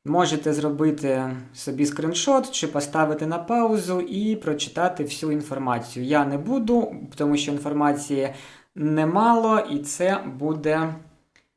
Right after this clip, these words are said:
довгувато, якщо все зачитувати. Отже, окрім марок, окрім конвертів, іще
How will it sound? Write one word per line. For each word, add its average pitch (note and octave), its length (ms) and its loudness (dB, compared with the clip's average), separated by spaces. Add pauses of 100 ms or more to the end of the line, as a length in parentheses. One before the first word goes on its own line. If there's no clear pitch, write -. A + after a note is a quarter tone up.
(160)
довгувато, C3+ 880 2
якщо A#2+ 400 -6
все C#3+ 440 -2 (160)
зачитувати. A#2+ 1000 -8
Отже, A#2 540 0
окрім D3 640 0 (640)
марок, D3 580 2
окрім D#3+ 680 2
конвертів, F#3 800 2
іще E3+ 720 0